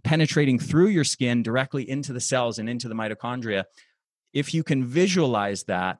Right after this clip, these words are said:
and kind of see all of those trillions of photons of light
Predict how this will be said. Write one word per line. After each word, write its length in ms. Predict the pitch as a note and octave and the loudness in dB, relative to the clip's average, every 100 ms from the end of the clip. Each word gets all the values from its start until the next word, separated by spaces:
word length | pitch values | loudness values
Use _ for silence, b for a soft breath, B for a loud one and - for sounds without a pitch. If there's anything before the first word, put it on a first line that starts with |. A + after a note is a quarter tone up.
| _ | _
and 220 | G2+ G#2 | -8 -6
kind 180 | - B2+ | -4 -4
of 60 | A2+ | -2
see 500 | - - F3+ D#3+ A#2 | -4 -2 0 0 0
all 280 | G2 B2 C#3 | 0 0 0
of 160 | A#2+ | -2
those 460 | A#2 A2+ A2+ - - _ _ - | 0 0 0 -2 -6 _ _ -12
trillions 760 | - D#3 D#3 D#3+ C#3+ B2+ A2+ | -4 0 2 2 0 -2 -4
of 100 | G#2+ | -6
photons 640 | - C3+ C#3+ A#2 G#2 G2+ F#2+ | -2 -2 0 -4 -4 -6 -8
of 100 | F#2 | -4
light 500 | A#2+ C#3+ G2 - | 0 2 0 -6